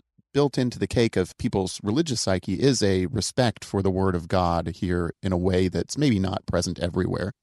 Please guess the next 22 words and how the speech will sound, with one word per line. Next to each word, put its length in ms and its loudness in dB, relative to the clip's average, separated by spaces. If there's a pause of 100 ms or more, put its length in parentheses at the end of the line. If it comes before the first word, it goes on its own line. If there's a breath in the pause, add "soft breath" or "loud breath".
(400)
There 100 4
are 20 6
a 40 6
lot 160 6
of 40 0
people 280 0
out 120 2
here 140 2
that 80 0
would 100 -4
say, 140 0
"I 140 2
believe 320 2
what 140 2
the 60 -2
Bible 360 0
believes." 640 -4 (640)
But 140 -2
we 80 4
also 220 2
have 200 4
a 160 2